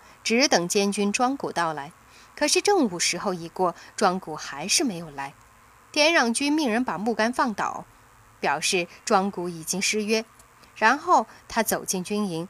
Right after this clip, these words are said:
向部队宣布了纪律。又过了很长的时间，天快黑了，庄古才到了军营。田壤居问他：“监军怎么这时候才来呢？”庄古根本没把这个当回事，笑嘻嘻地说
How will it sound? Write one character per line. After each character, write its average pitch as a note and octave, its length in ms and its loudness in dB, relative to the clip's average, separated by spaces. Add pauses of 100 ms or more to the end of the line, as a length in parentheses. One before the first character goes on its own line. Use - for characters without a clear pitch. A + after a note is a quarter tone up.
(140)
向 F#3+ 220 4
部 G3+ 120 0
队 F3 140 -2
宣 A#3 320 0
布 A#3+ 140 0
了 D3+ 80 -4
纪 A#3 240 0
律。 E3+ 180 -8 (460)
又 D4+ 160 2
过 C#4 200 6
了 A#3+ 80 6
很 F#3 240 -2
长 G3 200 0
的 A3+ 80 2
时 G3 180 0
间， A3+ 240 0 (300)
天 F#3 200 -2
快 F3+ 160 -6
黑 A3+ 300 -4
了， G#3 200 -2 (380)
庄 F3+ 280 0
古 D#3 180 -10
才 D3 220 -4
到 F3 160 -2
了 D3+ 100 -4
军 F3+ 300 -6
营。 D3+ 160 -8 (640)
田 D4+ 220 4
壤 B3+ 260 2
居 B3+ 160 -2
问 C4+ 160 0
他 A3 220 -2 (680)
：“监 F#4 240 6
军 F#4 220 2
怎 A3+ 120 -2
么 G3 140 -2
这 F4+ 220 2
时 F3+ 160 -2
候 F3 100 -6
才 E3+ 220 -6
来 D#3 180 -8
呢？” E3 180 -8 (720)
庄 G3+ 240 4
古 E3+ 180 -4
根 C4 280 0
本 E3+ 160 -2
没 D3+ 180 -6
把 D#3+ 160 -6
这 D#3+ 120 -8
个 D#3+ 120 -8
当 E3 160 -2
回 E3 160 -8
事， D#3+ 280 -2 (320)
笑 A#3 340 4
嘻 A#3 180 2
嘻 A3+ 220 2
地 G#3 100 0
说 G3+ 280 0